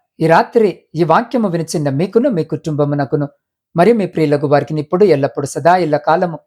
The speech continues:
దయచేసి మిమ్మలందరినీ ఆయన తన కనికరము కలిగిన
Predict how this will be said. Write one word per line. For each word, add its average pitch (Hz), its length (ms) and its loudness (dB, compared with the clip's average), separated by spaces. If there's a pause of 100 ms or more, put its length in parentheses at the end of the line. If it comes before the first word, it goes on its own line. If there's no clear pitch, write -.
(380)
దయచేసి 175 540 -2 (500)
మిమ్మలందరినీ 180 760 2 (460)
ఆయన 165 160 0
తన 160 220 -2 (100)
కనికరము 220 440 2
కలిగిన 165 380 0